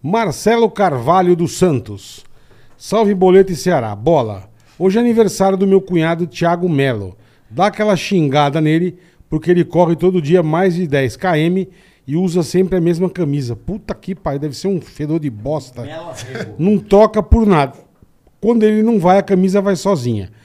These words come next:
Speaker 1: Forte abraço pra vocês. Então, cunhado Thiago Melo, é aniversário, é isso?
Speaker 2: É, parabéns.
Speaker 1: Parabéns, tudo de bom, mas você é um porco de bosta. Troca a camisa, filha da puta.
Speaker 2: Melo Rego, Bola.
Speaker 1: Tá fedendo, deve feder
Speaker 2: Melo
Speaker 1: churume.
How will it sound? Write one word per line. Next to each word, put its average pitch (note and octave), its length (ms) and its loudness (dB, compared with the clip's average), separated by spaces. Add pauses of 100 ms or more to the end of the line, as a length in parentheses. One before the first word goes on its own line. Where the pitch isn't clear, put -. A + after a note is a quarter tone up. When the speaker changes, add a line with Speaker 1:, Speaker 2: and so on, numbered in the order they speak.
(180)
Speaker 1:
Forte G#3+ 400 0
abraço E3 400 2
pra E3+ 100 0
vocês. B2 520 -2 (400)
Então, G#3+ 200 2
cunhado G3 540 4
Thiago F3+ 420 2
Melo, C#3 520 -2 (480)
é C#3+ 120 -4
aniversário, D#3 640 -2
é F3+ 40 2
isso? G#2+ 360 -8
Speaker 2:
É, - 200 -20 (160)
parabéns. C3+ 140 -12
Speaker 1:
Parabéns, F3 640 2
tudo G3 140 -4
de D3 120 -6
bom, D#3+ 220 0
mas G3 140 0
você F#3 220 -4
é - 20 0
um F#3+ 120 0
porco F#3+ 440 2
de F#3 100 -2
bosta. D3 580 -2 (360)
Troca G3 280 0
a - 20 0
camisa, E3+ 480 0
filha C#3+ 240 -4
da C3+ 100 -2
puta. C3+ 300 -8
Speaker 2:
Melo G2+ 180 -10
Rego, - 260 -12
Bola. - 400 -18
Speaker 1:
Tá D#3 120 -4
fedendo, D#3+ 580 2
deve D3 300 -2
feder F3 220 0
Speaker 2:
Melo - 20 0
Speaker 1:
churume. D3+ 800 2